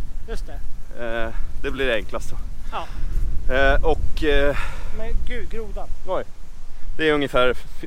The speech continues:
Speaker 2: femte, sjätte gången du tappar den idag.
Speaker 1: Hej, hej, säg hej till Grodis.
Speaker 2: Hej, hej. Och, eh,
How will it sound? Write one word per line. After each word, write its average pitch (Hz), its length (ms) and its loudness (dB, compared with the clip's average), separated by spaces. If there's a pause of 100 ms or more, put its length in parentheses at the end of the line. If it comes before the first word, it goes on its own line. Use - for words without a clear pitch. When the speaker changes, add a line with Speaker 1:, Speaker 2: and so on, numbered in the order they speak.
(840)
Speaker 2:
femte, 131 420 -2
sjätte - 360 0
gången - 260 0
du - 80 0
tappar - 260 2
den - 100 4 (120)
idag. - 120 0 (320)
Speaker 1:
Hej, 254 160 2
hej, 226 160 2
säg 233 140 -2
hej 220 140 0
till 214 120 -4
Grodis. 214 380 -2 (340)
Speaker 2:
Hej, 180 100 0
hej. 143 240 -4 (920)
Och, - 400 -4
eh, 123 280 2